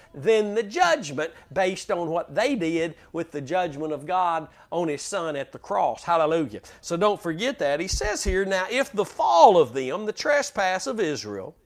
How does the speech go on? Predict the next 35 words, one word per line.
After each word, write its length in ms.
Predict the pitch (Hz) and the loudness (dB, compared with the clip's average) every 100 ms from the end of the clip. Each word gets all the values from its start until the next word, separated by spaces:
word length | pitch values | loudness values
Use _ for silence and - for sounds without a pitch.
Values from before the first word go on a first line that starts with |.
| _ _ _ _ _ _ _ _ - - - - - | _ _ _ _ _ _ _ _ -20 -20 -20 -16 6
"be 140 | 214 | 6
the 160 | 202 180 | 8 4
riches 720 | 165 254 339 - 226 196 165 | 6 4 2 -2 -4 -4 -2
of 260 | 226 190 147 | 2 2 0
the 80 | |
world," 460 | 156 277 302 156 165 | 0 2 4 2 2
us 240 | 190 202 - | 2 0 0
Gentiles, 800 | 196 294 - 101 92 135 - _ - - - | 0 0 -2 -4 -8 -14 -20 _ -20 -16 2
"and 220 | 202 214 | 2 4
the 60 | 170 | 2
diminishing," 840 | 170 190 294 339 - 156 139 165 | 2 2 2 0 -2 -4 -6 -2
the 100 | 156 | -4
failure 800 | - 311 370 453 403 139 113 - - | -2 -2 2 4 4 4 -2 -6 -4
of 220 | 165 127 | -4 -2
them, 460 | 151 139 127 196 - - - | -2 -2 -4 -4 -10 -18 -2
"the 100 | 185 | 2
riches 500 | 196 277 - 202 175 | 4 2 0 -4 0
of 200 | 208 160 | 0 0
the 80 | 165 | -2
Gentiles, 480 | 180 180 156 180 - - | -2 0 2 0 -2 -14
how 200 | - 277 | -4 -2
much 300 | 294 294 294 | 2 0 0
more 440 | 240 294 330 226 214 | 0 2 4 4 4
is 240 | 190 160 | 0 0
their 180 | 220 277 | 0 -2
fullness 840 | - 277 269 170 147 165 - - - _ | 0 2 2 2 -2 -8 -10 -16 -20 _
gonna 240 | 151 202 160 | -2 0 2
be 400 | 160 220 151 165 | 2 2 0 -4
when 220 | 165 147 | -6 -2
God 280 | 156 180 202 | 2 0 -2
restores 520 | 226 - 415 440 139 | -10 -10 -6 -6 -6
them?" 260 | 127 113 104 | -10 -10 -6
So 160 | 165 | -2
verse 260 | 165 226 202 | 0 0 0
thirteen, 640 | 233 220 - 339 359 | 0 0 -2 -2 -2